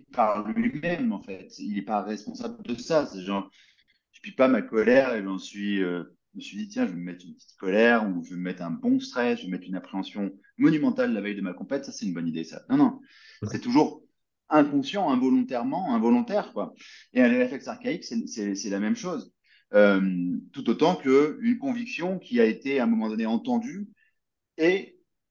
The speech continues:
Speaker 1: où, euh, où cette conviction-là tourne en arrière-plan. Je pense à une judokate qui disait, « Mais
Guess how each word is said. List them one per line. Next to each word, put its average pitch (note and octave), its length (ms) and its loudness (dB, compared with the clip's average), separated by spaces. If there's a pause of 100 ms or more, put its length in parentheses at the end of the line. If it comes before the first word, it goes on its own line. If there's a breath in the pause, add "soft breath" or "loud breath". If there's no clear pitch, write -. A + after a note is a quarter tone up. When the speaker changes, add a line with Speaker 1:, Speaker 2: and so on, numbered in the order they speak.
Speaker 1:
où, D3+ 400 0
euh, F#2+ 380 0 (720)
où C3+ 80 -12
cette C3+ 180 -4
conviction-là B2 540 0
tourne E3+ 340 -2
en A#2+ 100 2
arrière-plan. A2+ 560 -4 (240 soft breath)
Je - 160 -18
pense - 160 -4
à A2 60 0
une G#2+ 120 4
judokate A2+ 560 0
qui G2+ 120 -16
disait, « G2+ 260 0
Mais G#2+ 300 0